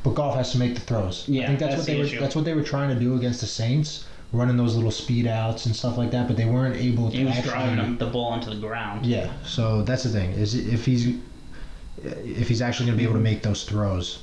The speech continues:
Speaker 1: But I just really haven't seen anything from Cleveland that tells me that they're gonna be able to, to, to win this
Speaker 2: Yeah.
Speaker 1: game or even cover. But,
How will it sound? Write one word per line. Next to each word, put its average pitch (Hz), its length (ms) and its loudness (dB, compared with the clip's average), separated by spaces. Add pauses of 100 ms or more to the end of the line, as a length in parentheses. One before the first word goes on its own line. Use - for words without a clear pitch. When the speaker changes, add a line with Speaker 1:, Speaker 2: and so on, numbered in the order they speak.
(480)
Speaker 1:
But 104 360 0 (180)
I 117 400 0
just 107 240 -4
really 117 260 2
haven't 113 220 2
seen 120 220 0
anything 123 480 2
from 117 200 2
Cleveland 117 480 2
that 104 140 2
tells 110 320 0
me 104 320 2 (560)
that 101 480 -2 (540)
they're 117 120 2
gonna 110 140 2
be 110 160 2
able 104 140 2
to, 104 180 2 (1040)
to, 101 420 2 (280)
to 95 340 0 (200)
win 110 260 4
this 110 160 2
Speaker 2:
Yeah. 113 40 0
Speaker 1:
game 110 320 2
or 98 220 2
even 98 240 0
cover. 98 440 0
But, 101 280 -2